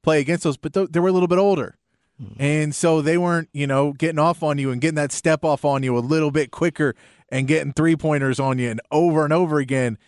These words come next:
Speaker 1: And once, now Vanderbilt can't keep up, so they're trying to play him, and they go, "Okay, well, he's not working, so let's put Schroeder in," but Schroeder's gonna try and play offense, and his offense isn't there,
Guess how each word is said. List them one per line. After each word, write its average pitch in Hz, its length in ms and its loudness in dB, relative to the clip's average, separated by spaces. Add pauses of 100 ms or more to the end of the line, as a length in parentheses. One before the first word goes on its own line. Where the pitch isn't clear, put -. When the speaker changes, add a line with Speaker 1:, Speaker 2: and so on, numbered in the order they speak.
(400)
Speaker 1:
And 131 200 0
once, 160 320 0
now 147 140 0
Vanderbilt 151 500 0
can't 165 240 -2
keep 160 240 0
up, 165 240 2
so - 100 -12
they're 143 160 0
trying 165 280 -2
to 156 60 -2
play 165 140 0
him, 165 80 -2
and 151 80 -2
they 139 80 0
go, 143 200 0
"Okay, 151 340 0 (320)
well, 127 100 -2
he's 175 160 2
not 170 160 2
working, 156 280 0
so 160 100 -4
let's 160 140 0
put 170 180 0
Schroeder 185 320 2
in," 147 80 -2
but 127 100 -6
Schroeder's 165 320 0
gonna 156 140 -4
try 165 160 0
and 156 80 -2
play 160 140 2
offense, 175 360 0
and 104 80 -14
his 165 140 0
offense 180 400 0
isn't 131 240 -4
there, 123 240 0